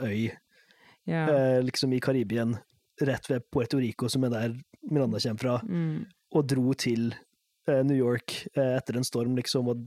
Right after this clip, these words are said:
Speaker 1: samme gjorde faren til Miranda,
Speaker 2: Mm.
Speaker 1: ikke sant, og, eh, blei et eller annet ut av det, da.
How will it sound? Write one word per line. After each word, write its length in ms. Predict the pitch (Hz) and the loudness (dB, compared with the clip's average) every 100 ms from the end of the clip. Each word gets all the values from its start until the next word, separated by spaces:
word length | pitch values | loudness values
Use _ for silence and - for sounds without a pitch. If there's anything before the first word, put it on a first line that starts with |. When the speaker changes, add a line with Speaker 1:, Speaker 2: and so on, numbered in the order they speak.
| - | -4
Speaker 1:
samme 260 | - 139 120 | 0 2 0
gjorde 120 | 120 | 2
faren 340 | 143 120 120 | 0 2 0
til 160 | 127 117 | -2 -2
Miranda, 480 | 127 123 113 113 110 _ - | -2 -2 0 -2 -4 _ -10
Speaker 2:
Mm. 260 | 196 190 180 | -4 -2 -2
Speaker 1:
ikke 100 | 151 | -2
sant, 260 | 139 131 135 | 0 0 2
og, 100 | 131 123 | 2 4
eh, 40 | 120 | 2
blei 520 | 120 127 107 110 104 - - - | 0 -2 -2 -4 -6 -12 -12 -6
et 180 | 131 143 | -2 -2
eller 100 | 123 | 0
annet 260 | 127 - | -2 -2
ut 160 | 135 123 | -4 -2
av 80 | 117 | 0
det, 80 | |
da. 120 | 139 | 2